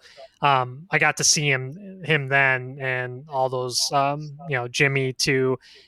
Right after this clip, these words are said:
and Chesley. And, um, you know, you know, I, I knew he was good, and he's just turned it on since then. Um, and he's proven,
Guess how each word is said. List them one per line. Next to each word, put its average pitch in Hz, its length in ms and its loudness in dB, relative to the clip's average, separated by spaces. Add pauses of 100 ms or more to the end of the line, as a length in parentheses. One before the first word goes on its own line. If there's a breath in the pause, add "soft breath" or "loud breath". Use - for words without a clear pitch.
(120 soft breath)
and 139 140 0
Chesley. 135 640 2
And, 131 300 0 (460 soft breath)
um, 135 460 4 (120)
you 165 100 2
know, 139 200 2 (840)
you 190 100 4
know, 156 80 6
I, 143 260 6
I 175 40 2
knew 190 140 8
he 190 80 8
was 165 160 4
good, 156 320 6
and 151 420 0
he's 190 280 2
just 185 180 -2
turned 208 220 4
it 160 80 2
on 135 420 2
since 160 360 -4
then. 127 420 -8 (100)
Um, 131 400 -4
and 135 400 -2 (260 soft breath)
he's 165 180 -2
proven, 151 760 2